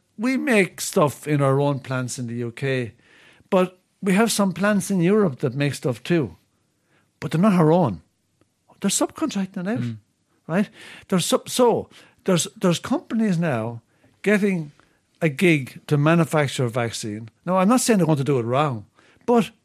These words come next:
Speaker 1: clearly, in some cases, they're actually not ready for it. And so now,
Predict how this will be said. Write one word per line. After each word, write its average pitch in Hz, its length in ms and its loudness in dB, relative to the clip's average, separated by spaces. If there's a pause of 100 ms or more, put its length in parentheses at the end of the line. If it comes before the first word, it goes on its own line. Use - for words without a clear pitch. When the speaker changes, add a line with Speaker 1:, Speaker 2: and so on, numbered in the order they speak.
(140)
Speaker 1:
clearly, 226 600 2 (280)
in 156 140 4
some 214 240 2
cases, 151 600 -2 (260)
they're 208 140 -4
actually 240 240 -2
not 196 100 2
ready 233 180 0
for 254 160 -6
it. 185 100 -10 (760)
And 185 240 2
so 208 140 2
now, 214 460 2